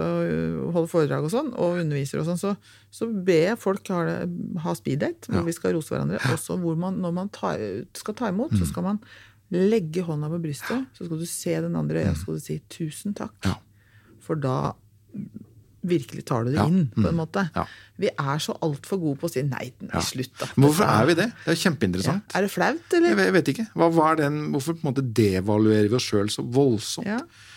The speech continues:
Speaker 1: Og det vi gjør samtidig er jo at jeg sier at det du sier
Speaker 2: Ja,
Speaker 1: til meg er
Speaker 2: men samtidig så
Speaker 1: ikke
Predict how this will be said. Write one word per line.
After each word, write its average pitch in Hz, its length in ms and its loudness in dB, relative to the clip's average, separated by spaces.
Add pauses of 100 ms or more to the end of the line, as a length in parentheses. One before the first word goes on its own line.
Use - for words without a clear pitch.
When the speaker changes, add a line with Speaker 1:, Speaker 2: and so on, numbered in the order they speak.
(140)
Speaker 1:
Og 240 100 4
det 185 140 4
vi 208 120 4
gjør 170 120 6
samtidig 160 400 -4
er 208 140 -2
jo 151 60 0
at 151 60 -8
jeg 160 100 -4
sier 151 240 -4
at 151 80 -4
det 147 140 -2
du 139 80 -4
sier - 180 -4
Speaker 2:
Ja, 113 80 2
Speaker 1:
til 147 80 -2
meg 165 160 0
er - 40 2
Speaker 2:
men 143 80 4
samtidig 139 260 4
så 151 140 2
Speaker 1:
ikke 143 80 2